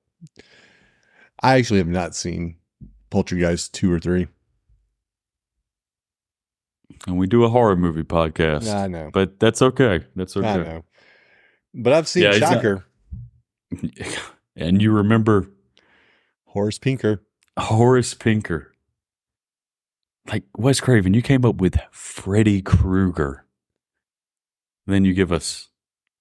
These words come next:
Speaker 2: Horace
Speaker 1: I'm assuming he's top
Speaker 2: Pinker.
Speaker 1: thirty since we're, like, on number thirty-six already and he hasn't been mentioned.
Speaker 2: Who? Horace Pinker?
Speaker 1: Yeah.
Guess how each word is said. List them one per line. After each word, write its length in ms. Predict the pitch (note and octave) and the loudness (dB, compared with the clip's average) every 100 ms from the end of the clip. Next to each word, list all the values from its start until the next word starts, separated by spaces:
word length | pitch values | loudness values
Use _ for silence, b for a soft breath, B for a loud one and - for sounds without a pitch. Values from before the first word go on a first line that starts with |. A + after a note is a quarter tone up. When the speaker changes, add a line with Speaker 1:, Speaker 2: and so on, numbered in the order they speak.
| _ _ _ _ _ _ _ _ | _ _ _ _ _ _ _ _
Speaker 2:
Horace 880 | - - G2 F#2+ F2+ - - - - _ _ _ - - | -12 0 4 4 2 -2 -6 -8 -12 _ _ _ -14 -2
Speaker 1:
I'm 220 | G3 A3+ | 2 2
assuming 360 | A3 G#3 C4 G#3 | 2 2 4 4
he's 160 | C#3+ | 2
top 240 | - C#3+ B2 | 2 0 2
Speaker 2:
Pinker. 160 | F2+ | 2
Speaker 1:
thirty 160 | G#2+ C3+ | 2 0
since 240 | C3 A#2+ | 0 0
we're, 100 | B2+ | 2
like, 340 | A#2+ A2 - - _ | 2 0 -2 -18 _
on 140 | G#2+ A2 | -4 -2
number 180 | A#2 G2+ | 0 -2
thirty-six 580 | C3 B2+ G#2 - D#3 | 0 0 0 -4 -2
already 320 | A2+ G#2 G2+ G2+ | 2 2 2 0
and 80 | |
he 100 | G2+ | 0
hasn't 200 | A2+ G2+ | 0 2
been 140 | F#2+ F#2 | 0 0
mentioned. 420 | B2+ - F2+ - _ _ _ _ _ _ _ _ _ _ _ _ _ _ _ _ _ _ _ _ _ _ _ _ _ - | -2 -4 -10 -12 _ _ _ _ _ _ _ _ _ _ _ _ _ _ _ _ _ _ _ _ _ _ _ _ _ -8
Speaker 2:
Who? 320 | B2 C#3 G2+ | 0 2 2
Horace 340 | F2 C#3+ C#3+ - | 0 2 2 2
Pinker? 400 | G3+ B3 E4+ - - | 0 0 -2 -4 -8
Speaker 1:
Yeah. 800 | F#3 B3 C4+ C4+ B3+ A3+ F3 | -4 0 2 2 0 -2 -4